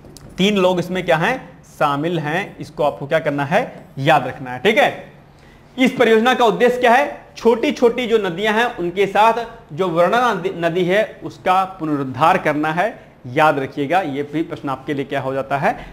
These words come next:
महत्वपूर्ण हो जाता है। चलिए अब आपके लिए आज का अभ्यास प्रश्न है और ये प्रश्न आपके लिए important है और आपके exam में कई बार ये प्रश्न पूछा गया है, पीवाईक्यूज़ का प्रश्न है।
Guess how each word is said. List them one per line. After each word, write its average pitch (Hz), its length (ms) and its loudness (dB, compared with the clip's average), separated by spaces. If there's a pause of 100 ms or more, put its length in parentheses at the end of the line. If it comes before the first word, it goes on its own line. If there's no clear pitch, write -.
(140)
महत्वपूर्ण 175 640 2
हो 170 120 4
जाता 127 280 0
है। 127 100 -6
चलिए 156 420 2 (640)
अब 233 340 2
आपके 202 340 2
लिए 254 120 4
आज 208 400 4
का 233 100 4
अभ्यास 196 380 4
प्रश्न 202 260 -6
है 247 340 -2
और 170 160 4
ये 165 140 4
प्रश्न 208 360 -4 (120)
आपके 165 320 2
लिए 202 120 0
important 175 680 0
है 254 240 2 (240)
और 185 160 6
आपके 190 440 2
exam 196 340 0
में 240 240 -6
कई 214 200 2
बार 233 180 2
ये 240 60 2
प्रश्न 226 240 -6
पूछा 214 360 0
गया 180 120 2
है, 151 60 2
पीवाईक्यूज़ 180 560 -2
का - 100 -2
प्रश्न 175 300 -8
है। 208 160 -6